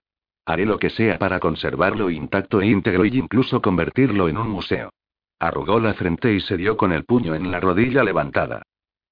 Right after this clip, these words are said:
El codicilo existe y ahora ha aparecido este lugar. ¿Y si encontramos algo más, Aedan? Una tumba u otra estructura antigua, por ejemplo. ¿O el oro de Arturo?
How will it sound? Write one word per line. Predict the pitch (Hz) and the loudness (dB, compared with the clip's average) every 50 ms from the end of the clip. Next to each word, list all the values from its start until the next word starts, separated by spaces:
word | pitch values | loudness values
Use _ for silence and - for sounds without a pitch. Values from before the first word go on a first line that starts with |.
| _ _ _ _ _ _ - | _ _ _ _ _ _ -2
El | 92 98 - | -2 0 2
codicilo | 107 95 76 80 - - 90 87 92 | 0 0 0 -2 -4 -2 0 2 0
existe | 90 - - - 110 107 - - 110 | 0 0 0 -2 -2 0 0 0 2
y | 98 | 2
ahora | 92 87 90 104 123 131 113 110 127 | 4 4 4 4 4 4 4 4 2
ha | 135 | 0
aparecido | 135 - - 113 98 90 82 - 117 120 110 98 95 | -2 0 0 0 0 0 0 0 0 0 0 0 -4
este | 101 - - - 107 | -6 -4 0 0 2
lugar. | 92 80 76 82 65 - - - _ _ _ _ _ _ _ _ - | 2 2 0 -2 -4 -4 -10 -16 _ _ _ _ _ _ _ _ -6
¿Y | - 135 | -6 -4
si | - - 110 104 | -2 0 0 2
encontramos | 101 92 82 87 82 - - 104 117 120 120 107 - | 2 2 2 2 2 2 2 2 4 4 4 2 2
algo | 113 107 110 113 101 98 | 2 0 0 0 0 0
más, | 82 92 110 117 - - - - _ - | 0 2 0 0 -2 -6 -16 -14 _ -6
Aedan? | 90 85 95 117 113 123 123 123 120 - _ _ _ _ _ _ _ _ _ _ - | -4 -2 -2 0 0 2 0 0 -2 -4 _ _ _ _ _ _ _ _ _ _ 0
Una | 120 131 135 131 123 117 | 2 4 4 4 2 2
tumba | - 101 110 95 90 90 80 | 0 0 0 2 2 2 2
u | 76 95 110 107 | 2 0 0 0
otra | 113 - 101 95 95 | 0 0 0 0 0
estructura | 92 - - 107 95 92 - - 120 117 113 104 | 0 -2 -2 -2 -2 -2 0 2 2 2 2 0
antigua, | 95 95 87 - 113 117 107 107 113 113 113 - _ | -2 -4 -2 0 0 0 2 2 0 0 0 -2 _
por | - 87 73 | -2 -2 0
ejemplo. | 69 - - 85 71 64 - 62 57 50 - _ _ _ _ _ _ _ _ _ _ _ _ _ _ _ _ _ | 0 0 -2 -4 -4 -4 -8 -10 -10 -10 -14 _ _ _ _ _ _ _ _ _ _ _ _ _ _ _ _ _
¿O | - 98 85 | -2 0 0
el | 76 | 0
oro | 87 95 117 | 0 0 0
de | 110 110 101 | 0 0 -2
Arturo? | 98 95 - - 101 107 123 117 | -4 -4 -2 0 2 2 2 2